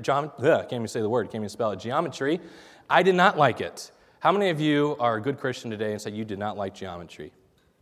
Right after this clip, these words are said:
Okay, there's the good ones. How many say, "I love it. I'm just, I love that stuff"?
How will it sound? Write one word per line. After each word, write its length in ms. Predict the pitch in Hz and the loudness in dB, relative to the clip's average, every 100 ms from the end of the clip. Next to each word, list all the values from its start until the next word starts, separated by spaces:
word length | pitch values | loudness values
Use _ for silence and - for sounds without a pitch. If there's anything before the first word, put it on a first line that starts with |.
| _ | _
Okay, 100 | - 92 | -8 -4
there's 180 | 104 | -4
the 80 | - | -6
good 160 | 101 95 | -6 -6
ones. 180 | 85 87 | -8 -4
How 120 | 120 | -2
many 120 | 120 | -2
say, 140 | 104 | -4
"I 140 | 95 101 | -4 -2
love 560 | 92 95 98 107 113 | -4 -4 -2 2 2
it. 120 | 90 - | 0 -8
I'm 120 | 95 | -10
just, 160 | 92 - | -10 -10
I 40 | |
love 260 | 92 101 95 | -6 -4 -4
that 140 | 92 | -8
stuff"? 260 | - 98 | -6 -8